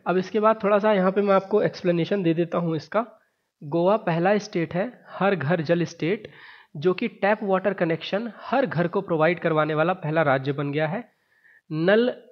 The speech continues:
कनेक्शन देने वाला। ठीक है, दो लाख तीस हजार गांव के घरों को इन्होंने घर में नल कनेक्शन प्रदान किए हैं।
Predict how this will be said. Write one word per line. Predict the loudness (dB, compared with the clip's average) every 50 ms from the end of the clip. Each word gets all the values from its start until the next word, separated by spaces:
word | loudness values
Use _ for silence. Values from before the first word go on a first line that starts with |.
| _ _ _ _ -2
कनेक्शन | 0 0 0 -2 -4 -2 -2 -2 0
देने | 2 2 2 2 0
वाला। | 0 0 0 0 -2 -4 -6 -12 -20 -20 -20 -20 _ _ -8
ठीक | -8 -6 -4 -4
है, | -4 -6 -8 -14 -16 -14
दो | -14 -2 4 6 6 6
लाख | 6 6 4 2 2 0 -2 -6 -6 -6
तीस | -4 -4 -4 -4 -2 0
हजार | 0 0 0 2 2 4 4 2 0 -4 -14 -20 _ _ _ _ _ _ _ -12
गांव | -10 -4 0 2 2 4 4 2 2 0 0 -2
के | -2 -2 0 0 0
घरों | -2 -2 -2 0 0 0 0 -2
को | -2 -2 -4 -4 -4 -6 -10 _ -6
इन्होंने | -6 -4 -4 -2 -2 0 0 0 0 -2
घर | -2 -6 -6 -4 -2 0 0 0 0 -4 -6 -10 -16 _ _ _ _ _
में | -4 -2 0 0 0 0
नल | -2 0 0 0 0 0
कनेक्शन | -2 -4 -4 -6 -8 -8 -12 -10
प्रदान | -8 -6 -4 -2 0 0 -2 -2
किए | -4 -4 -4 -4
हैं। | -4 -6 -8 -10